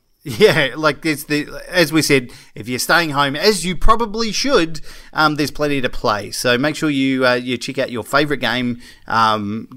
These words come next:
you know, check out some of the games we re-, reviewed this week. There's, uh, there's lots to like. There's lots of releases coming through.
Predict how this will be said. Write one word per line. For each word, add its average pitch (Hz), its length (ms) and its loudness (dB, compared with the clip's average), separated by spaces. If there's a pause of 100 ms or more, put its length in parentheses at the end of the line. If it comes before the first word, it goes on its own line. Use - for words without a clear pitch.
you 127 200 -10
know, 123 80 -10
check 185 260 0
out 190 80 0
some 190 100 -6
of 190 60 -2
the 175 60 0
games 190 200 0
we 196 100 2
re-, 175 500 -6
reviewed 175 380 2
this 208 200 2
week. 117 240 -2
There's, 127 400 -4
uh, 127 180 4
there's 120 220 -6
lots 143 380 0
to 139 100 -4
like. 117 360 -2
There's 110 180 -8
lots 139 320 -2
of 117 80 -2
releases 110 400 -2
coming 107 260 -10
through. 185 340 -2